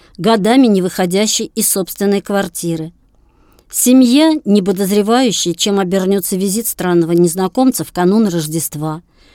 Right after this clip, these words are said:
И студенты, отправившиеся в амазонские джунгли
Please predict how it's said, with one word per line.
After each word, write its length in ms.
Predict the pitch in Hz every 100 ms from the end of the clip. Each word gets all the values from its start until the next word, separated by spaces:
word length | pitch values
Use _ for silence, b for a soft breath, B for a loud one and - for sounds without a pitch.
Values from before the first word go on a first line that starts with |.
| b b
И 100 | 226
студенты, 720 | 226 - 208 196 285 269 160 - b b
отправившиеся 960 | 185 208 - 233 254 220 - 202 185 190
в 80 |
амазонские 640 | 202 208 202 208 180 - 180
джунгли 580 | 165 262 330 202 175